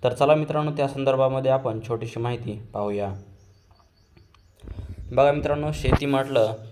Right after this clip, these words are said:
शेती करायची म्हटलं की वीज आणि पाणी हे खूप महत्त्वाचे घटक समोर येतात. शेती करत असताना शेतकऱ्याला नवनवीन अडचणींना सामोरे जावे लागते. दुष्काळ, अतिवृष्टी, वादळी वारे, अनियमित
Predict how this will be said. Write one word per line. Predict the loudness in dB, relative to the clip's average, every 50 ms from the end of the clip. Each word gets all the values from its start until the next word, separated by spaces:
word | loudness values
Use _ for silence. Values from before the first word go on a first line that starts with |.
| -14 -8
शेती | -4 -4 -4 -4 -4 -2
करायची | 2 2 2 2 2 -2
म्हटलं | -4 -2 -2 -2 -2 -2 -4 -2
की | -2 -2 -2
वीज | 0 0 -2 2 4
आणि | 4 4 2 2
पाणी | 0 2 2 2 4 2
हे | -2 -4 -2 -2 -4 -2
खूप | -2 -6 -6 -6
महत्त्वाचे | -4 -4 -4 -2 0 0 -2 0 -2 -6
घटक | -4 -4 -2 -2 -2 -2
समोर | -2 -4 -4 -2 -2 -2
येतात. | -2 -2 0 0 0 0 -2 -4 -14 -18 -20 -20 -18 -12 -6
शेती | -6 -4 -2 0 2
करत | 4 4 4 6 4
असताना | 2 2 2 0 0 2 2 0
शेतकऱ्याला | 2 0 -2 -2 -2 0 2 2 4 4 2
नवनवीन | 0 0 -2 0 0 0 -2 -2 -4 -4 -2
अडचणींना | -2 -2 -2 -2 -2 -2 0 0 0 0 0
सामोरे | -2 -4 -2 -2 0 0 2 4
जावे | 4 4 6 6
लागते. | 4 2 2 0 -6 -6 -6 -6 -10 -16 -20 -20 -20 -10 -2
दुष्काळ, | -2 0 0 2 4 8 8 8 8
अतिवृष्टी, | 6 2 -2 -2 -2 -2 0 0 0 -2 -4 -6 -6 -6 -6 -10 -14 -18 -20 -20 -20 _ _ 2
वादळी | 6 8 8 8 6 2 2 6
वारे, | 6 6 6 6 4 0 -2 -4 -6
अनियमित | -4 -4 -2 0 0 -2 -2 -4